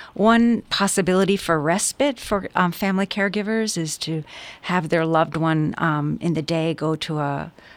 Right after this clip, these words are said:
a, a day program. There are not very many of them, and they also are, can be costly. Um, there's some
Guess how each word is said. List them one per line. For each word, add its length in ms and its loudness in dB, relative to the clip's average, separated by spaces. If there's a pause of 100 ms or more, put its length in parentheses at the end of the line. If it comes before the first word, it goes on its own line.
(140)
a, 320 -2
a 100 0
day 160 -2
program. 480 -4
There 120 6
are 40 6
not 180 4
very 220 0
many 320 0
of 120 -4
them, 240 0
and 160 0
they 240 0
also 640 -2 (300)
are, 140 2 (160)
can 140 -2
be 100 -4
costly. 640 -4 (300)
Um, 220 -2
there's 180 -2
some 480 -2